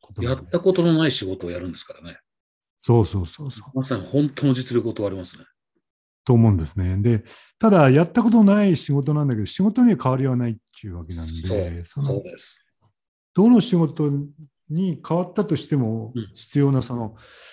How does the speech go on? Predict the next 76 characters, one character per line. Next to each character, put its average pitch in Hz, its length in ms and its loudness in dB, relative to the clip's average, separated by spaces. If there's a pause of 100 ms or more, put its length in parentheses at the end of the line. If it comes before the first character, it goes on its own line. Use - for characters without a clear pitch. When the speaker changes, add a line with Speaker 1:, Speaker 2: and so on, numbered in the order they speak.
(160)
Speaker 1:
今 165 260 6
ま 185 80 4
で 147 120 6
僕 120 280 2
ら 143 100 4
が 123 100 4
言 101 80 0
っ - 20 -12
て - 200 -8
き - 100 -16
て 123 80 0
る 113 60 -4
言 117 180 -4
葉 104 80 -4
で、 92 140 -6
ビ 110 180 -4
ジ 156 100 0
ネ 190 140 4
ス - 140 -8
基 - 60 -16
礎 180 180 -4
体 175 160 -2
力。 113 280 -8 (360)
Speaker 2:
う 123 60 -2
ん 120 40 -2
う - 20 -6
ん 92 120 -10
う 101 40 -12
ん。 95 420 -12 (640)
Speaker 1:
う - 20 -12
ん。 90 200 -16 (300)
Speaker 2:
ビ 123 140 -4
ジ 123 60 -2
ネ 98 60 -4
ス 95 120 -10
の 90 100 -8
足 175 160 0
腰 147 160 -2
ね。 262 60 0
Speaker 1:
ま 240 80 2
あ、 - 20 -8
ス - 60 -12
ポ-、 - 40 -20 (240)
ね、 180 80 -10 (460)
Speaker 2:
う 104 60 -8
ん。 101 40 -8
Speaker 1:
ス - 20 -10
ポ 240 100 2
ー 220 40 2
ツ 185 120 -4
で 165 40 2
も 143 100 0
い 139 40 0
ろ 175 80 0
ん 190 60 0
な 185 40 0
ス 170 100 -10
ポ 196 100 -4
ー 185 40 -4
ツ - 160 -12
好 - 60 -16
き - 140 -8
で 120 100 -2
こ 113 140 -6
う、 107 160 -8 (200)
Speaker 2:
う 113 80 -10
ん。 92 120 -14
Speaker 1:
や 139 120 -2
る 156 120 0
に 143 100 2
し - 80 -8
て 123 100 -10
も、 98 680 -8
Speaker 2:
う 101 80 -16
ん。 90 160 -18
Speaker 1:
今、 113 440 2